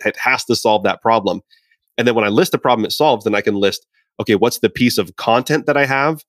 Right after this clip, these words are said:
that helps solve that problem? What's a product that I have that solves that problem?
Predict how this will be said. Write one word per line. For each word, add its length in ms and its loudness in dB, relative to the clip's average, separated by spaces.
that 120 2
helps 260 -2
solve 220 2
that 180 0
problem? 520 0
What's 160 0
a 120 -10
product 560 0
that 120 0
I 80 2
have 380 -2
that 140 0
solves 300 0
that 180 0
problem? 500 0